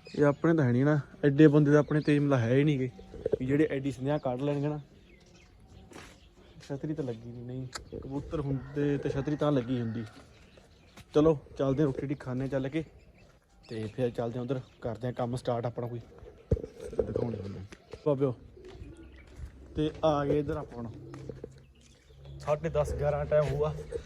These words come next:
ਤੇ ਅੱਜ ਤਾਂ ਕਮਾਲ ਹੀ ਹੋਈ, ਮਨਪ੍ਰੀਤ ਤਾਂ ਹੈ ਹੀ ਨਹੀਂ ਅੰਦਰ ਪਿਆ ਯਾਰ। ਅੱਜ ਸੁਨੇਹਾ ਉੱਠ ਪਿਆ ਮੈਨੂੰ ਲੱਗਦਾ, ਜਮਾ ਅੱਜ ਤਾਂ ਨਾਮ ਦੇ ਨਾਲ ਕੰਮ ਹੋਇਆ ਪਿਆ ਅੱਜ ਤਾਂ।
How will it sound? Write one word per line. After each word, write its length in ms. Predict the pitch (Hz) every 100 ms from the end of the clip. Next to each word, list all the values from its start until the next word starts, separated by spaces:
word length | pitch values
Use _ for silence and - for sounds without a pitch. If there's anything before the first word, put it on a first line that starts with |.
| - - - - -
ਤੇ 400 | 180 185 196 226 - - - - 196
ਅੱਜ 80 | 180 247
ਤਾਂ 320 | 226 196 165 180
ਕਮਾਲ 400 | 180 190 196 220
ਹੀ 40 |
ਹੋਈ, 140 | 190
ਮਨਪ੍ਰੀਤ 500 | 175 143 160 - 190
ਤਾਂ 100 | 185
ਹੈ 100 | 151
ਹੀ 100 | 151
ਨਹੀਂ 180 | 247 277
ਅੰਦਰ 200 | 240 208
ਪਿਆ 240 | 185 185 156
ਯਾਰ। 160 | 143 139 - - - - - - - - - - -
ਅੱਜ 100 | 190
ਸੁਨੇਹਾ 300 | 196 175 214
ਉੱਠ 140 | 220 143
ਪਿਆ 120 | -
ਮੈਨੂੰ 200 | 180 165
ਲੱਗਦਾ, 240 | 151 147 139 - - - -
ਜਮਾ 280 | 143 156 160
ਅੱਜ 80 | 160
ਤਾਂ 120 | 180
ਨਾਮ 320 | 180 160 156 147
ਦੇ 80 |
ਨਾਲ 180 | 156 156
ਕੰਮ 220 | 151 156
ਹੋਇਆ 120 | 170 135
ਪਿਆ 160 | 127
ਅੱਜ 80 | 123
ਤਾਂ। 120 | 127